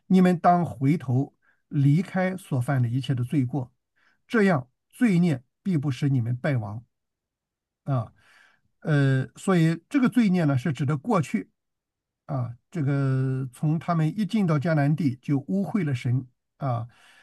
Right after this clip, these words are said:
呃，给，赐给他们的地。然后呢，到了他们将灭亡的时候，连圣殿里边都极其污秽了。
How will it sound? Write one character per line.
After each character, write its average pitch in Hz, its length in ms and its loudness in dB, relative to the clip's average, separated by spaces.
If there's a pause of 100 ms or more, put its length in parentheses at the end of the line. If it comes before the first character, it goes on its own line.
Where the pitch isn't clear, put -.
(180)
呃， 139 320 2
给， 131 300 2
赐 - 260 -4
给 147 140 -2
他 151 160 -4
们 139 80 2
的 139 80 0
地。 127 260 -4 (640)
然 160 240 4
后 190 140 2
呢， 151 160 4
到 170 180 0
了 143 160 2
他 160 160 -4
们 151 140 0
将 151 200 0
灭 165 160 2
亡 127 200 0
的 135 100 -4
时 131 100 -8
候， 131 200 -2
连 143 260 0
圣 196 300 2
殿 160 340 0
里 131 320 0
边 151 320 -2 (100)
都 139 200 0
极 139 180 -2
其 131 140 -4
污 127 180 0
秽 127 180 0
了。 - 120 -10